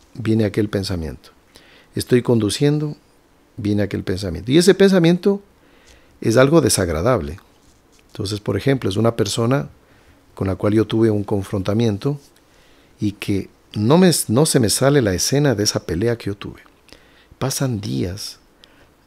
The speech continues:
meses, años y no sale. Ahí hay una acción diabólica. Hay una acción diabólica. Y esto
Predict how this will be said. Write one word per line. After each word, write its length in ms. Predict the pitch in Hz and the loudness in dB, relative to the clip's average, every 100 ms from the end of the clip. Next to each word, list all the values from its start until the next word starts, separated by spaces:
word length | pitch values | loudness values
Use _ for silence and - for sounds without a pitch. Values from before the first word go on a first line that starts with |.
| _ _ _ | _ _ _
meses, 840 | 98 104 151 196 - - 107 - _ _ | -4 2 2 2 -2 -8 -10 -12 _ _
años 600 | - 165 190 120 101 - _ | -4 -2 -2 -4 -8 -12 _
y 100 | - | -6
no 120 | 113 117 | -4 -4
sale. 320 | - 107 - _ _ _ _ _ _ _ - - | -6 -10 -14 _ _ _ _ _ _ _ -10 -2
Ahí 180 | 117 123 | 2 4
hay 80 | |
una 120 | 123 113 | 4 0
acción 220 | - 107 | -2 -2
diabólica. 420 | 90 64 55 - - _ _ _ _ - - _ _ _ _ _ _ _ _ _ _ - | -2 -4 -12 -18 -20 _ _ _ _ -20 -20 _ _ _ _ _ _ _ _ _ _ -8
Hay 140 | 98 | -6
una 100 | 101 | -4
acción 220 | 92 107 | -4 -4
diabólica. 380 | 101 80 - - - _ | -4 -4 -8 -16 -20 _
Y 220 | - 202 247 | 2 4 6
esto 420 | 226 - 214 | 4 4 2